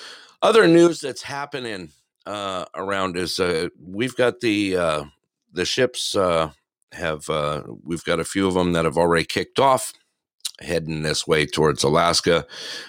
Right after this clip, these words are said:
Uh, the, um, the tourist season, of course, started late this year.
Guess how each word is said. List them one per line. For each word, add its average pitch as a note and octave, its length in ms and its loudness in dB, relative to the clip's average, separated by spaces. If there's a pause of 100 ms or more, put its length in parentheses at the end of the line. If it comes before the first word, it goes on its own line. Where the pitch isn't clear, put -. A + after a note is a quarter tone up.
(120)
Uh, D#2 480 2
the, D#2+ 460 2 (640)
um, C#2 460 -2 (800)
the B2 120 0
tourist E3+ 360 2
season, C3 360 4
of G2+ 120 -2
course, B2 280 4
started A2 400 0
late G#2+ 300 -6
this G#2+ 260 -6
year. G2 260 -4